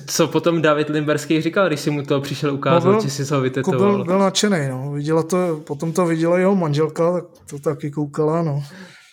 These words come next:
Speaker 1: Existuje nějaký běžec, kterýho by sis taky nechal vytetovat?
Speaker 2: Tak, eh, když, eh, jsem běhal profesionálně, tak jsem hodně obdělal keňský oběžce Paula Tergata.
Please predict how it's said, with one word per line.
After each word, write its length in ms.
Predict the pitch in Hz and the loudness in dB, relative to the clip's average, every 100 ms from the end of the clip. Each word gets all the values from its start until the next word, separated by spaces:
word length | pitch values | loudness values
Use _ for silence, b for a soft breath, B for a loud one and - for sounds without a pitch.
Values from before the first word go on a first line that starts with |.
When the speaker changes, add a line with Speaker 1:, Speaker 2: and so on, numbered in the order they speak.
| B B B _ _ b _ | B B B _ _ b _
Speaker 1:
Existuje 540 | - 160 175 - 190 185 | -6 -4 -4 -2 0 0
nějaký 460 | 170 160 160 202 | 0 -2 -2 0
běžec, 760 | 175 151 151 143 131 175 - - - | 2 2 2 0 -2 -4 -10 -16 -8
kterýho 300 | - 156 165 | -2 0 2
by 100 | 151 | 0
sis 160 | 160 156 | -2 -2
taky 220 | 139 139 | -4 -2
nechal 300 | 180 190 214 | -2 -2 -2
vytetovat? 680 | 202 202 196 185 170 170 - _ _ _ _ - | -2 -2 -2 -2 -2 -4 -10 _ _ _ _ -8
Speaker 2:
Tak, 300 | 156 147 180 | -6 -6 -2
eh, 60 | 190 196 196 208 - B B B B _ | 2 4 4 2 -2 B B B B _
když, 760 | 156 143 151 147 - - - 170 | -6 -2 -2 0 -2 -2 -4 -2
eh, 360 | 175 170 165 156 - | 2 2 2 0 -4
jsem 600 | - - 180 180 165 147 139 - _ 160 | -6 -2 0 0 -2 -4 -8 -14 _ -12
běhal 500 | 135 143 143 165 175 | -4 0 2 2 0
profesionálně, 960 | 170 160 - 151 - 165 160 165 165 165 B B B B B - | -2 -6 -4 -2 0 0 2 2 0 -4 B B B B B -6
tak 160 | 139 | -2
jsem 200 | - 175 | 0 0
hodně 300 | 165 165 170 | 0 0 0
obdělal 360 | 170 165 170 175 | 0 0 0 0
keňský 440 | 170 156 - 175 | 0 -2 -2 0
oběžce 440 | 170 165 160 - 175 | 0 0 -2 -2 -4
Paula 320 | 175 165 170 | -2 0 0
Tergata. 560 | 170 147 151 147 135 | 0 0 0 -2 -6